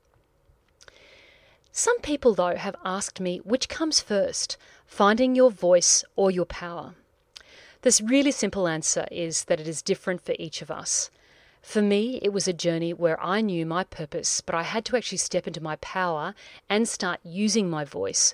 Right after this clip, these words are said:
to fully live my purpose. It, what I realised was be-, I needed to really work on my feeling of self-worth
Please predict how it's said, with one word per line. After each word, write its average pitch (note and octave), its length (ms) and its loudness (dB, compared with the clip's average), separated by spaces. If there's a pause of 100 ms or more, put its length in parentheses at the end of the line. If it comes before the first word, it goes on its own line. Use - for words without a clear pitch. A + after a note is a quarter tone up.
(120)
to F3+ 120 -4
fully F3 260 0
live D#3+ 280 -4
my D#3 100 -6
purpose. - 600 -4 (680)
It, G3+ 200 -2 (180)
what F#3+ 200 6
I F#3+ 80 8
realised F#3 500 0
was F#3+ 240 -4
be-, - 160 -20 (100)
I F3 160 -6
needed F3 280 -6
to F#3 120 -10
really G3+ 720 -2 (340)
work F3+ 480 8
on E3+ 140 -6
my E3 140 -4
feeling E3 360 -6
of D3+ 100 -8
self-worth F3+ 840 2